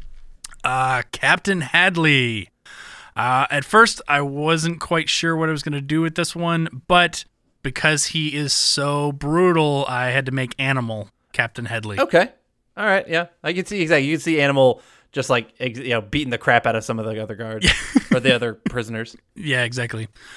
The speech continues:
Speaker 1: Uh, for the Warden, so I thought about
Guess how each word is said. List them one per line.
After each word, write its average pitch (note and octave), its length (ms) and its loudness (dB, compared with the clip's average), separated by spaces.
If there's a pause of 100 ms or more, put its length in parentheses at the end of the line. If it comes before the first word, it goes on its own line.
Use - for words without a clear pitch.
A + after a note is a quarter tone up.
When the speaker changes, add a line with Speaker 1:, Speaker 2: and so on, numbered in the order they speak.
(240)
Speaker 1:
Uh, C#3+ 240 4
for C#3 140 -4
the E3 120 2
Warden, D#3+ 680 4 (420)
so D3 480 4
I D3 140 0
thought F#3+ 460 4
about D3+ 580 2